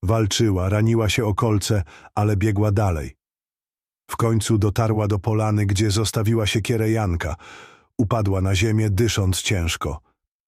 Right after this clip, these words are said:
Szept ustał, ale czuła, że nie jest sama. Podniosła wzrok i zobaczyła ich. Stali w kręgu wokół polany, bez twarzy,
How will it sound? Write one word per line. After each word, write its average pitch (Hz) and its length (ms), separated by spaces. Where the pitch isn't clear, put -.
Szept - 400
ustał, 113 480
ale 107 200
czuła, 117 380
że 110 180
nie 113 220
jest 110 280
sama. 73 440
Podniosła 110 460
wzrok 107 480
i 127 80
zobaczyła 107 640
ich. 82 300
Stali 110 380
w - 80
kręgu 107 400
wokół 107 340
polany, 104 480
bez 104 260
twarzy, 80 500